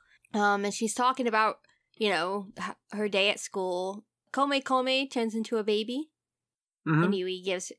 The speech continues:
Speaker 1: summons her a sandwich.
Speaker 2: Is this part of, like, a transition scene? I got concerned for a second 'cause I thought she just became a baby in front of Yui's mom. And I was like, uh
Speaker 1: I did also think that it was, um, <laughs> it's not the case.
Speaker 2: Anyways,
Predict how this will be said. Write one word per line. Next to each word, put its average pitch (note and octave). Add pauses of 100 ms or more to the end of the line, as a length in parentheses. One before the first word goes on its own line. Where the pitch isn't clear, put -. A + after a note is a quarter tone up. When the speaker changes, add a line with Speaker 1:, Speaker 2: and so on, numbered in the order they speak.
(160)
Speaker 1:
summons F#3
her F#3
a G3
sandwich. - (180)
Speaker 2:
Is G3
this B3
part A#3+
of, G#3+
like, G#3+
a D#3+
transition C#3+
scene? B2+
I C3
got F#3+
concerned D#3+
for C#3+
a B2+
second B2+
'cause A2
I C3+
thought E3 (460)
she -
just D#3+
became D#3+
a D3
baby C#3
in C3
front C3+
of A#2
Yui's A#2+
mom. A#2
And A#2+
I -
was A#2+
like, A#2+
uh C3
Speaker 1:
I D4+
did E4
also D4
think A3
that C4
it A3
was, G3+
um, G3 (340)
<laughs> -
it's -
not F#3+
the -
case. - (340)
Speaker 2:
Anyways, D3+